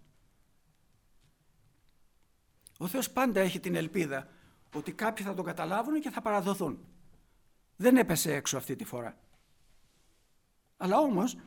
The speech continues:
βλέπουμε τώρα εδώ ότι οι άνθρωποι κοιτάζουν τον Πέτρο και τον Ιωάννη. «Ποιοι είστε; Αυτό που κάνετε είναι τεράστιο».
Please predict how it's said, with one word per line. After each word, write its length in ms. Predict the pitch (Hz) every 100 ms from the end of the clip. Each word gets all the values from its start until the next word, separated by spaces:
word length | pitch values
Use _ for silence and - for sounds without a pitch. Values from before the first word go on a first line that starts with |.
| - - -
βλέπουμε 380 | 190 269 233 220
τώρα 220 | 220 202
εδώ 360 | 180 226 320 - - -
ότι 180 | - 185
οι 40 | 285
άνθρωποι 320 | 285 294 220
κοιτάζουν 500 | 202 202 277 277 269
τον 160 | 247
Πέτρο 260 | 196 277 330
και 100 | 311
τον 140 | 302
Ιωάννη. 400 | 285 294 302 214 - - _
«Ποιοι 520 | - - - 370 370
είστε; 320 | 349 - 170 - - - _ _ _ _ _ _ _ _ _ _
Αυτό 260 | 247 240
που 100 | 330
κάνετε 280 | 330 349 330
είναι 140 | 330 370
τεράστιο». 800 | 320 339 359 349 - 269 202